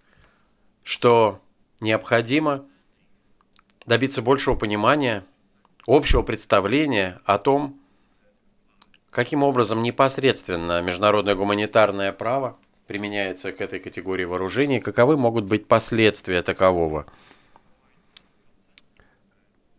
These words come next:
На этот счёт, мне кажется, сложилось, э,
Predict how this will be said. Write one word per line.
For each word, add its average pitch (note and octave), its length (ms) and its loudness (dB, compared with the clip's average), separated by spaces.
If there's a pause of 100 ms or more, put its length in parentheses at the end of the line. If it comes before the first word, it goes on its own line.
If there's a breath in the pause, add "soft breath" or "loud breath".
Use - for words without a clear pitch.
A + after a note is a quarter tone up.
(140)
На A2+ 160 6
этот D#3 240 4
счёт, E3 240 4
мне C3 140 4
кажется, C3+ 480 2
сложилось, B2+ 840 4
э, F#2 320 4